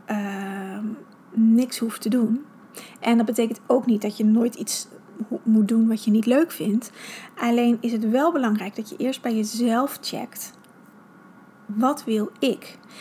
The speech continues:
En soms doe ik ook dingen die ik niet zo leuk vind, maar is het eindresultaat wel heel fijn en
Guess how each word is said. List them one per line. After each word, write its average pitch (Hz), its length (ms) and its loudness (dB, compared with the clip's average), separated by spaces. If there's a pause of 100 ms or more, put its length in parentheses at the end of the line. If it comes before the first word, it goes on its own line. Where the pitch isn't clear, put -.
(240)
En 285 160 -2
soms 330 320 2
doe 277 180 2
ik 262 100 -2
ook 294 200 2
dingen 254 240 4
die 233 100 4
ik 233 60 2
niet 240 200 4
zo 240 100 2
leuk 262 260 4
vind, - 300 0
maar 240 140 2
is 240 120 -2
het 233 120 -4
eindresultaat 190 800 -2
wel 285 220 6
heel 220 220 0
fijn 240 480 -2 (340)
en 294 260 -2